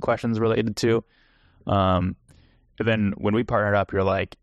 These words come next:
"Yeah, we're only gonna offer S E O and ads, <laughs> like, like, no social media, like, none of this, um, until, like, we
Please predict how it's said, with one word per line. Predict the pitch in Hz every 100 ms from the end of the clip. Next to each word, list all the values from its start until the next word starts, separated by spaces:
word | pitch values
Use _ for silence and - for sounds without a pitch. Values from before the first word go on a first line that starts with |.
| _
"Yeah, | 139 113 95
we're | 104 131
only | 120 110
gonna | 107 92
offer | 87 85 92 -
S | 95 -
E | 87
O | 90
and | 90
ads, | 87 85 107 - _ -
<laughs> | - -
like, | 113 92 87 - _ -
like, | 101
no | 98 120 131
social | 117 123 104 107
media, | 98 95 95 95
like, | 95 98
none | 110 117 104
of | 95
this, | 92 - - _ _ _ _ -
um, | 95 92 90 87 90 101 - - -
until, | 107 101 95 - 131 113 104 98 95
like, | 98 92 - -
we | 98 98 98 98 92 -